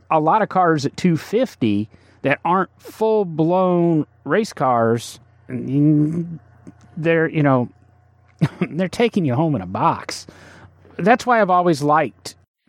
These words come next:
you know, the, the British sports cars and that, lower horsepower, and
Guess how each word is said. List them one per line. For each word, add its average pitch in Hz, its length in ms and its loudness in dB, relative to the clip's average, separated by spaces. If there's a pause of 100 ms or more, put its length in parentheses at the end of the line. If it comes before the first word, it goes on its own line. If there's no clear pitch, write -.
you 151 100 -4
know, 156 100 0
the, 170 100 2
the 180 220 -2
British 190 360 0
sports - 400 -2
cars 120 480 0
and 113 140 0
that, 117 240 -4
lower 196 320 2
horsepower, 110 720 -2
and 117 240 -2